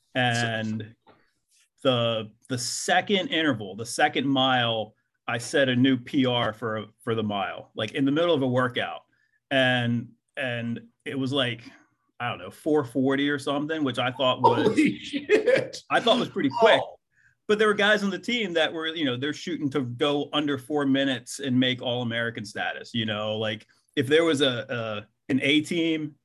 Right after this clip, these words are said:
Speaker 1: and a B team, I was on the C team. Like,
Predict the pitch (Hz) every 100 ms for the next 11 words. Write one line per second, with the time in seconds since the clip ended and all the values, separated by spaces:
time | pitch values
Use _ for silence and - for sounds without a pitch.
0 | _ - 127 117 104 147 139 131 120 117
1 | 113 107 - _ 127 139 143 131 113 -
2 | 123 - 98 - - _ _ - - 127
3 | 117 117